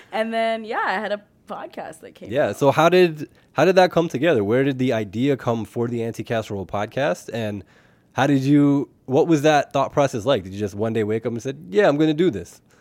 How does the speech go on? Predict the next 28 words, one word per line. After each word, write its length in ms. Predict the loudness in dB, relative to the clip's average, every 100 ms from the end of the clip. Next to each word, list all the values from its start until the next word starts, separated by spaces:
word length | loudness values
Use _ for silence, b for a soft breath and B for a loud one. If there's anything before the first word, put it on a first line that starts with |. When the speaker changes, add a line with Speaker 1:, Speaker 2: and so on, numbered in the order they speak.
| b b b b
Speaker 2:
Or 100 | -6
was 180 | -2 0
it 80 | 0
over 200 | 0 -2
time? 300 | -4 -4 -6
Speaker 1:
<laughs> 320 | -8 -8 -12
Yeah, 300 | -2 2 2
that's, 200 | 2 -4
like, 260 | -6 -8 -6
that's 180 | -4 0
a 100 | 0
big 460 | 0 4 6 6 2
question. 560 | 0 2 0 -2 0
<laughs> 80 | 0 2
Like, 500 | 6 6 6 4 2 0
it's 880 | 0 0 -4 -6 -8 -10 -12 -14 -16
like 120 | -10
asking 500 | -4 -4 -6 -18 -14
you 240 | -12 -8
how 260 | -4 -4 -4
you 180 | -6 -10
became 400 | -8 -4 -4 -6
a, 180 | -10 -14 -20 -16
a 80 | -14
rapper. 560 | -14 -16 -16 -16 -8 -6
<laughs> 60 |
You 140 | 2
know 60 | 4